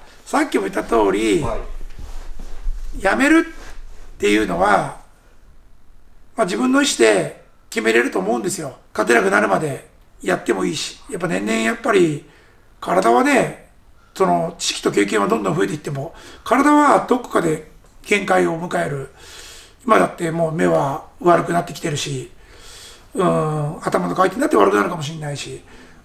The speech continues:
Speaker 1: ね、足や膝や腰や痛いですよ。多分人並み以上に痛いと思うけど、人並み以上に学生時代に苦労したから、やっぱりそんだけの体力は残ってくれてるんで、その貯金を使ってるだけなんでね、いつかガタが来るかもしれない。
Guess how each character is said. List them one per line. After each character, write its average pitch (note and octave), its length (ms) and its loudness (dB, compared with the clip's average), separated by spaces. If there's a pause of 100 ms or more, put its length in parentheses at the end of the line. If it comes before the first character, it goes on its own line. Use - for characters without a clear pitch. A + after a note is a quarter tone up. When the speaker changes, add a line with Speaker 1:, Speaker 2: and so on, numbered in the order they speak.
(240)
Speaker 1:
ね、 A3 220 0 (120)
足 E3+ 240 -2
や D#3+ 100 0 (100)
膝 E3+ 320 -4
や D#3+ 140 0
腰 F3 280 -2
や D#3+ 180 0
痛 D#4 220 2
い C#4 40 4
で G3 60 2
す - 100 -4
よ。 F#3 220 -6 (240)
多 - 100 -6
分 - 60 -2
人 - 140 -6
並 C4+ 240 4
み C#4+ 60 4
以 - 20 2
上 A#3+ 160 4
に F3 60 0
痛 G#3 160 0
い F#3+ 40 -2
と G3 80 -4
思 F3+ 80 -6
う E3+ 40 -6
け E3 60 -6
ど、 F3+ 260 0 (220)
人 - 160 -4
並 B3 200 2
み C4 80 0
以 C4 40 -6
上 C4 220 0
に F3 260 -2 (360)
学 - 160 0
生 - 140 0
時 F#3 80 0
代 - 120 2
に D#3 80 -4
苦 F#3+ 120 -6
労 E3+ 120 -2
し - 60 -4
た F#3+ 120 -4
か E3+ 80 0
ら、 C#3+ 240 -4 (300)
や C4+ 80 -14
っ - 20 -12
ぱ D4+ 100 4
り B3+ 160 2
そ - 180 -4
ん - 40 -4
だ - 80 4
け A#3+ 60 2
の B3 60 0
体 C4+ 160 2
力 - 160 0
は E3+ 60 2
残 E3+ 160 -6
っ - 60 -10
て D#3 80 -12
く F3+ 100 4
れ F3+ 60 0
て F#3+ 100 -2
る F3+ 80 0
ん D#3+ 80 -6
で、 C#3 220 -6
そ A3+ 140 -6
の A3+ 60 -4
貯 A#3 140 -6
金 C#4+ 140 -2
を C#4 40 0
使 C#4 140 -4
っ C4 60 2
て C4 100 -2
る A3 80 0
だ F#3+ 120 6
け F#3+ 80 -4
な F#3+ 100 -2
ん D3 80 -6
で C#3 80 -6
ね、 F#3 240 -10 (400)
い D#4+ 80 4
つ - 80 -2
か G#3+ 120 2
ガ - 120 2
タ F#3+ 100 2
が C#3+ 240 -6 (500)
来 G3 100 0
る F3 80 4
か D3+ 80 -6
も C3+ 100 -8
し D3+ 100 -12
れ C#3+ 60 -18
な A#2 80 -18
い。 - 40 -20